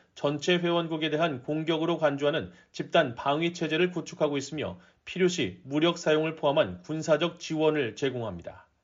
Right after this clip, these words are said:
일본은 제이 차 세계대전 이후 제정된 평화헌법 구조에 따라 자국 방어에만 초점을 맞춘 전수 방위 원칙을 고수해왔으며 타국에 대한 군사 공격이나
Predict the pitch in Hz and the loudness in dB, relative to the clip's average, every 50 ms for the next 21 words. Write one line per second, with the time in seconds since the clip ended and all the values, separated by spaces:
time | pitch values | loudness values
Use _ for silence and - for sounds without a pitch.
0 | _ _ _ _ _ _ _ _ _ _ _ - - 160 165 156 170 185 190 165 | _ _ _ _ _ _ _ _ _ _ _ -2 2 4 4 4 4 4 2 2
1 | 120 101 92 - 170 170 165 160 160 - - 180 170 147 131 - - 180 170 160 | 0 -4 -4 0 2 2 2 0 -2 2 4 6 6 6 4 2 0 -2 2 2
2 | 170 165 160 156 165 156 147 143 147 160 175 170 165 147 139 147 143 143 160 156 | 2 2 2 0 0 -2 -2 -4 -4 -4 -4 0 0 0 0 0 -2 -2 -2 -2
3 | 120 95 90 - - 170 175 170 160 156 156 156 - 175 175 - - - 151 151 | -4 -6 -10 -8 -6 -2 2 4 4 4 4 2 -2 -4 -4 -4 -10 -10 -8 -4
4 | 151 170 170 156 147 156 147 147 139 92 85 - - - _ _ _ - - - | -2 0 2 2 2 4 4 4 4 2 0 -4 -14 -20 _ _ _ -4 0 2
5 | 139 143 160 180 175 - - 151 147 147 156 156 151 156 170 151 113 - - - | 2 4 4 0 0 0 2 2 4 4 6 4 4 4 2 0 0 -2 -8 -8
6 | 190 180 - 190 175 170 175 165 143 131 131 - 156 104 87 - _ _ _ - | -8 -4 -2 -2 0 0 2 2 2 0 0 -2 -6 -6 -8 -12 _ _ _ -6
7 | - 147 147 151 151 139 170 185 180 175 - 139 139 147 160 160 160 156 156 151 | 0 0 2 2 2 2 2 2 2 2 2 0 2 2 2 0 2 2 0 0
8 | - - 151 156 156 147 143 - 151 143 139 - 156 139 127 123 120 - - 147 | -2 -4 -2 0 0 0 0 -2 -6 -6 -4 -2 -2 0 0 0 -4 -4 -6 -6
9 | 120 90 85 - - _ - _ _ - - - 175 165 175 170 175 170 160 156 | -6 -6 -6 -10 -14 _ -20 _ _ -10 -4 -2 -2 0 2 2 2 2 2 2
10 | 180 165 127 117 - - 151 156 156 156 185 165 160 - - 147 151 147 151 147 | 0 0 -2 -4 -8 -6 -6 -4 0 4 4 4 2 2 -4 -4 -2 0 0 0
11 | 143 147 123 87 87 | 0 0 -2 -2 -4